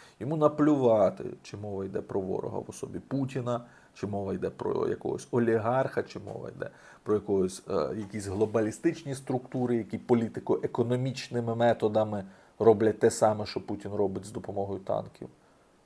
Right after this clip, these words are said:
а саме забирає наше національне багатство,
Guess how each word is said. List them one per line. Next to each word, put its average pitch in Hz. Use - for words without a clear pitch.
а 110
саме 101
забирає 110
наше 104
національне 104
багатство, -